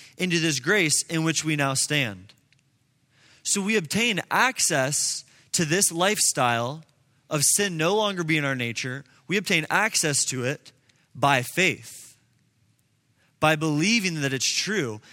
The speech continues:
and by living according to it. So we need to reject the lie that we're sinners and re-, accept the message and accept the gospel that we are saints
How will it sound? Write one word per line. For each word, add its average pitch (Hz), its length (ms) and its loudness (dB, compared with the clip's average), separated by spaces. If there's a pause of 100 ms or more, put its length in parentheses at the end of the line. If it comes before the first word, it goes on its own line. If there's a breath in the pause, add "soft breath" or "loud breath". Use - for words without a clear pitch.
(140 loud breath)
and 160 100 -2
by 147 140 4
living 185 360 0
according 160 480 -2
to 113 160 -8
it. 95 140 -14 (640 soft breath)
So 165 120 -6
we 185 60 0
need 214 100 0
to 175 60 -4
reject 151 480 2
the 185 100 -2
lie 147 200 4
that 131 80 -6
we're 127 140 -4
sinners 139 560 -2 (200 loud breath)
and 151 200 -2
re-, 143 180 -2
accept 208 540 0
the 151 80 -2
message 139 880 -2 (240 soft breath)
and 151 80 0
accept 196 300 0
the 147 100 -6
gospel 135 760 0 (200 loud breath)
that 151 100 -2
we 156 100 2
are 117 80 0
saints - 760 -4